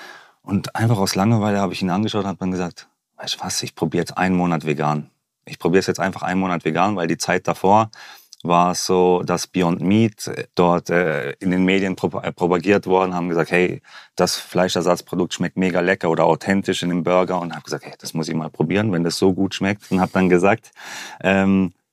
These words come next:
„Ja, ich probiere jetzt einen Monat vegan und schau, was einfach passiert“, und bin dann mit dem Kollegen eben auf den Berg damals gewandert. Dann hab ich zu ihm gesagt,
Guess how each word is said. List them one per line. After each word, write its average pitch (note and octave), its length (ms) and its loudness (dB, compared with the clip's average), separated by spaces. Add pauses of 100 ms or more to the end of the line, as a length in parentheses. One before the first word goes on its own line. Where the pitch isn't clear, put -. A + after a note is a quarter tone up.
(180)
„Ja, A#2+ 120 4
ich B2+ 80 4
probiere F#2 220 4
jetzt - 160 0
einen G#2+ 180 4
Monat G#2 240 0
vegan A#2 540 2
und F#2+ 180 0
schau, F#2 300 2
was F#2 160 -2
einfach E2+ 260 -4
passiert“, A2 560 -2
und F#2 140 -6
bin F#2 160 2
dann F2+ 120 0
mit F2 200 -4
dem E2 160 -6
Kollegen F2 400 0
eben E2 200 -2
auf D#2+ 140 0
den D#2+ 180 -2
Berg E2+ 220 2
damals E2 320 -6
gewandert. A2+ 460 -2
Dann F2 200 -2
hab E2+ 120 -2
ich E2+ 120 -6
zu - 100 -6
ihm F2 100 0
gesagt, D#2+ 240 -2